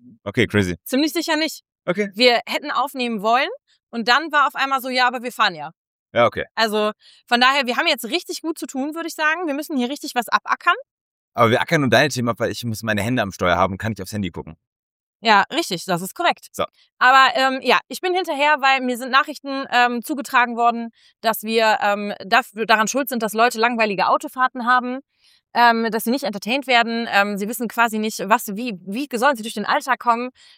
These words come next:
Speaker 2: Ähm, sie haben einen, einen, einen fehlenden Lernzuwachs, weil wir nicht da sind, also negatives Lernen quasi.
Speaker 1: Negatives Lernen?
Speaker 2: Ja.
Speaker 1: Okay.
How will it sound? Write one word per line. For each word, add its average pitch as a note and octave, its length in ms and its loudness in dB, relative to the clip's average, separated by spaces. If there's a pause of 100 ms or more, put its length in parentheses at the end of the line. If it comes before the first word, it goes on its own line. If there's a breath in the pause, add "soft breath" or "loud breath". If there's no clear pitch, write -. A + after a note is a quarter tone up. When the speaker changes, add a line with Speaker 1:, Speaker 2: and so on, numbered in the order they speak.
(120)
Speaker 2:
Ähm, A3 460 4 (180)
sie G#3+ 160 0
haben A#3 180 2
einen, G3+ 480 -6 (140)
einen, F3+ 400 -8 (460)
einen G#3 160 -4
fehlenden C#4 340 0
Lernzuwachs, C#4 720 2
weil B3+ 160 0
wir C#4 100 -2
nicht C4 160 -6
da B3+ 180 4
sind, B3 140 -6
also G#3+ 120 -4
negatives B3 560 -4
Lernen B3+ 340 2
quasi. C4+ 460 0
Speaker 1:
Negatives A#2+ 640 2
Lernen? - 180 0
Speaker 2:
Ja. A3 320 4 (100)
Speaker 1:
Okay. E3+ 360 -2